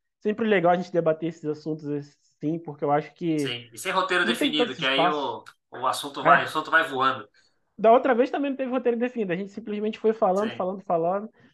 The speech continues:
Speaker 1: Mas se você ficou feliz, eu espero que seus ouvintes também consigam entender, consigam refletir um pouco mais sobre o papel da Turquia, da Ásia Central, e que quando você quiser aí, a gente vem aqui pra falar de um país específico, Cazaquistão, Uzbequistão, quem sabe,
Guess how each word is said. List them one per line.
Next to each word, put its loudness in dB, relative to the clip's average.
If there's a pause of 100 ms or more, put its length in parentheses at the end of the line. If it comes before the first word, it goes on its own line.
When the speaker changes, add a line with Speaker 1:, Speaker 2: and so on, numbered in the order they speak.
Speaker 1:
Mas 2
se -2
você 2
ficou -4
feliz, 0
eu -6
espero -2
que -20
seus 0 (200)
ouvintes 0
também -2
consigam -4
entender, 0 (220)
consigam -2
refletir -4
um -4
pouco -6
mais 0
sobre -2
o -6
papel 2
da 2
Turquia, -2 (380)
da -2
Ásia 0
Central, 0
e -16
que -8
quando 2
você -4
quiser 2
aí, 0 (100)
a -8
gente -8
vem 0
aqui -4
pra -4
falar 4
de -4
um -6
país 2
específico, -8 (240)
Cazaquistão, -2
Uzbequistão, -4
quem -14
sabe, -10